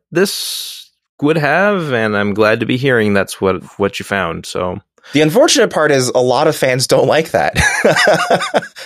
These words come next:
Speaker 1: Oh,
Speaker 2: Uh,
Speaker 1: good.
Speaker 2: <laughs>
Speaker 1: In
Speaker 2: Like,
Speaker 1: that case, good.
Speaker 2: a lot of fans just wanted a straight adaptation, which, you know.
Speaker 1: Okay, you know what? I am willing to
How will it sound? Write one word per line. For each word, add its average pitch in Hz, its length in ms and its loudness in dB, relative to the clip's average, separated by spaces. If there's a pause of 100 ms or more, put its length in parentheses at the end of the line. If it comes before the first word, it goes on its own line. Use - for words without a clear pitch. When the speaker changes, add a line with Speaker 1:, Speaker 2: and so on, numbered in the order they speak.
(360)
Speaker 1:
Oh, 123 100 2
Speaker 2:
Uh, 117 380 4
Speaker 1:
good. 123 200 -6
Speaker 2:
<laughs> - 1500 0 (760)
Speaker 1:
In 107 100 -2
Speaker 2:
Like, 127 120 2
Speaker 1:
that 196 100 -4
case, 208 240 0
good. 226 360 4 (140)
Speaker 2:
a 135 80 2
lot 156 200 4
of 185 60 0
fans 175 260 4
just 160 140 0
wanted 156 280 4
a 147 40 2
straight 135 280 0
adaptation, 127 720 2 (100)
which, - 420 -2 (140)
you 127 80 0
know. 101 400 2 (120)
Speaker 1:
Okay, 180 260 2
you 139 120 4
know 180 140 4
what? 185 340 2
I 139 140 2
am 156 320 4
willing 143 420 4
to 123 580 4